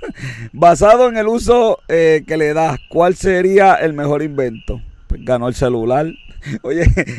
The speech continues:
está el microondas, <laughs> hasta Chemóvil, <laughs> la lavadora, <laughs> el air fryer y por último la televisión. La televisión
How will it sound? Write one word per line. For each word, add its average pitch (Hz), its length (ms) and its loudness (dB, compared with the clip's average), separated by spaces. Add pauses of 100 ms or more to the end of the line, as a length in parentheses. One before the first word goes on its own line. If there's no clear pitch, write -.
está 156 240 0
el 170 60 2
microondas, 170 880 0
<laughs> - 40 -14
hasta - 380 2
Chemóvil, 247 880 0
<laughs> - 1900 -14
la 233 160 6
lavadora, 269 680 4
<laughs> - 1900 -18
el 202 240 -2
air 226 160 -2
fryer 262 500 0
y 226 40 -8
por 202 200 -2
último 247 340 -4
la 220 140 2
televisión. 196 580 -2
La 185 140 0
televisión 254 560 -2